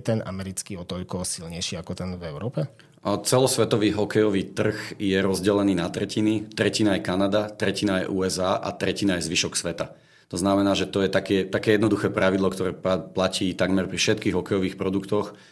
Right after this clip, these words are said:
Speaker 2: že v, v Kanade a v Amerike predáš šesťdesiatšesť až sedemdesiat percent svojich ročných predajov a pre nás to platí úplne presne takisto ako aj pre iné. To znamená, že toto rozdelenie môžem potvrdiť aj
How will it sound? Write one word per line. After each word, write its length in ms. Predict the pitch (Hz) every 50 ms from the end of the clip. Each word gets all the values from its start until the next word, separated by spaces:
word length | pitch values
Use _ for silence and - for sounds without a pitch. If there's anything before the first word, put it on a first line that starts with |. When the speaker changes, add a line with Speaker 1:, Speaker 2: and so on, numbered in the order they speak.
| - _
Speaker 2:
že 320 | - 90 85 98 92 90
v, 320 | - - - - 85 85 -
v 140 | - - -
Kanade 320 | - 113 110 110 98 104
a 80 | 101 95
v 80 | 92 92
Amerike 400 | 98 98 101 92 - 101 92 -
predáš 560 | 98 92 92 95 95 90 87 - - - - - _ -
šesťdesiatšesť 720 | - - 104 95 95 104 104 - 95 90 - - 92 92
až 80 | 92 -
sedemdesiat 480 | - 98 90 90 92 87 - - 87 -
percent 320 | - 87 85 - - 87
svojich 320 | 85 - 87 87 87 80
ročných 320 | 82 87 85 - - 90 -
predajov 480 | - - 90 82 95 101 110 113 113 - - - -
a 160 | - - -
pre 160 | - 98 95
nás 160 | 98 98 98 - -
to 80 | 95
platí 640 | - - 90 90 90 - - 98 92 90 90 87 - - - _
úplne 320 | - 98 - 110 101 87 82
presne 320 | - 90 85 - - 87
takisto 320 | 78 85 85 80 - 87 87
ako 240 | 82 - 87 82
aj 80 | 80 -
pre 160 | - 82 80
iné. 160 | 82 85 80
To 160 | 76 82 82 82
znamená, 240 | 85 85 85 82
že 80 | 82 78
toto 240 | 76 85 - 95 87
rozdelenie 480 | 85 80 76 90 90 90 90 87 85
môžem 240 | 82 82 82 82 78
potvrdiť 360 | 82 82 - 87 85 85 85 82
aj 140 | 82 82